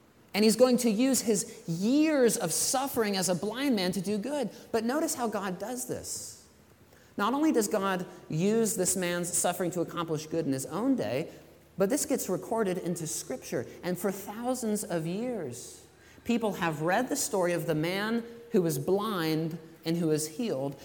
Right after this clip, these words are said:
and they have come to place their faith in Jesus Christ.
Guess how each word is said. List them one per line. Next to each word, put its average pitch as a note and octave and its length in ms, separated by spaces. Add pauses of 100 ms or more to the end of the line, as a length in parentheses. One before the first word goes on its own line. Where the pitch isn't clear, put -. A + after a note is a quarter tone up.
and F#3+ 120
they E3+ 60
have D#3+ 220
come A#3 400
to F#3+ 100
place G3 360
their F3 180
faith - 840
in G3+ 160
Jesus E3+ 460
Christ. - 720